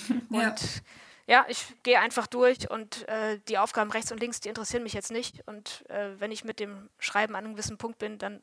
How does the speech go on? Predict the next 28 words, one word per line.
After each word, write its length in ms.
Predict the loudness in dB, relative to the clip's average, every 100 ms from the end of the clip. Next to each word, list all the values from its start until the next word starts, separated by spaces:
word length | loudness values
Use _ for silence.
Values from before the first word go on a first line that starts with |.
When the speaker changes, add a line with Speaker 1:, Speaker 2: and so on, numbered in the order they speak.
| -14
Speaker 2:
muss 200 | -10 -8
ich 120 | -6
halt 120 | -6
eben 240 | -8 -10 -12
die 180 | -12
Hindernisse 440 | -10 -6 -6 -6 -6
hinterher 340 | -4 -2 -2
aus 60 | -2
dem 100 | -6
Weg 180 | -6 -2
räumen. 200 | -2 2
Speaker 1:
Mhm. 480 | 4 4 2 -4 -4
Speaker 2:
Aber 380 | 0 2 2 0
ich 80 | 0
sag 160 | 0
mal 120 | 2 0
so, 100 | -2
ich 140 | 0
bin 120 | -2
eher 220 | 0 0
der 280 | 2 0 -2
Typ, 200 | -6 -6
der 300 | -2 -2 -2 -8 _ _
vorher 380 | -10 -2 0 0
sich 120 | -2 -6
den 180 | -4
Weg 140 | -4 -2
freiräumt 640 | 0 2 2 0 -2 -12